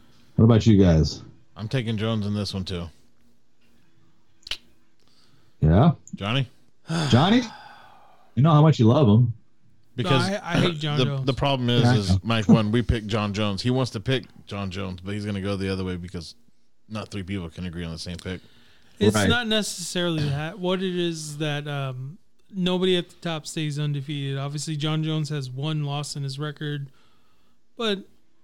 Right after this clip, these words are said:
Speaker 3: I really don't count that. That was that, uh, disqualification against, uh, Matt Hamill for going,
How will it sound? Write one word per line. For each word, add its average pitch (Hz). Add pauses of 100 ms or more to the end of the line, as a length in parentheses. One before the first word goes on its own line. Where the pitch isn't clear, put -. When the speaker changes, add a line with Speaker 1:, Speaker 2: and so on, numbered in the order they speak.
(160)
Speaker 3:
I 185
really 175
don't 151
count 151
that. 160
That 160
was 147
that, 151
uh, 143 (140)
disqualification 151
against, 143
uh, 131 (220)
Matt 151
Hamill 139 (280)
for 160
going, 135